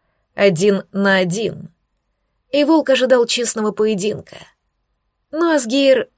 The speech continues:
не был расположен к благородству. Не сегодня, не сейчас, да просто никогда. «Дерись со мной, как мужчина», прорычал Хавган.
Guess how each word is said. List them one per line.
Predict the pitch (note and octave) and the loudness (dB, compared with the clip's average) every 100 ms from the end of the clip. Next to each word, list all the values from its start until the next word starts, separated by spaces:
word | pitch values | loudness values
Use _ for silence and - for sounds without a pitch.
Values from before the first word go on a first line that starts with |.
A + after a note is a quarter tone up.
| - | -10
не | C#4+ D#4+ | -6 -2
был | F3 E3+ | -2 -2
расположен | E3+ - F3+ F#3+ F#3 | -2 -2 -2 -2 -4
к | E3+ | -4
благородству. | F3 F#3+ G3 A#3+ - - - - _ _ _ _ _ _ _ _ _ | -2 0 -2 -2 -6 -10 -12 -20 _ _ _ _ _ _ _ _ _
Не | B3 D4 | -8 -2
сегодня, | - B3+ D2 D#2+ - - _ _ _ _ _ _ _ | -2 -2 -4 -8 -14 -18 _ _ _ _ _ _ _
не | C#4+ D#4 | -8 -4
сейчас, | C#4 B3+ - - - - - _ _ _ _ _ _ _ _ | -4 -4 -6 -6 -10 -12 -14 _ _ _ _ _ _ _ _
да | F3+ D#4+ | -4 -2
просто | - A3 - F3 | 0 -2 -2 -4
никогда. | F3 F3+ E3+ D3 - - _ _ _ _ _ _ _ _ _ _ _ _ _ _ - | -4 -4 -2 -4 -10 -16 _ _ _ _ _ _ _ _ _ _ _ _ _ _ -8
«Дерись | F3+ G3 C4 A3 - | -2 0 2 0 -2
со | D3 | -4
мной, | F3 E3+ - | -4 -4 -4
как | F3+ F#3+ | -4 -2
мужчина», | G3+ G#3 - C#3+ A#2+ - - _ _ _ _ _ _ | 0 2 0 -2 -6 -12 -18 _ _ _ _ _ _
прорычал | G#3 A3 G#3 G3 G#3 F3+ | 2 4 4 2 0 0
Хавган. | A3 F#3+ F3+ E3 G2+ | -2 -2 0 -2 -4